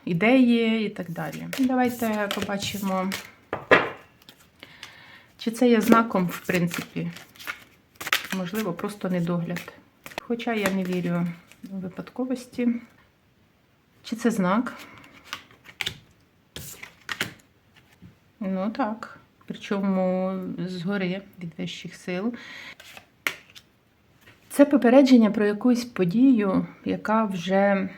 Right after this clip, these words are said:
начертана, що називається, згори. Це вже невідворотньо. І карти можуть вказувати на те, що це пов'язано із якоюсь впливовою людиною, можливо, політиком.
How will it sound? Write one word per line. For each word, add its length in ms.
начертана, 840
що 460
називається, 600
згори. 480
Це 280
вже 300
невідворотньо. 1000
І 40
карти 280
можуть 220
вказувати 600
на 120
те, 260
що 140
це 260
пов'язано 760
із 120
якоюсь 300
впливовою 720
людиною, 680
можливо, 400
політиком. 640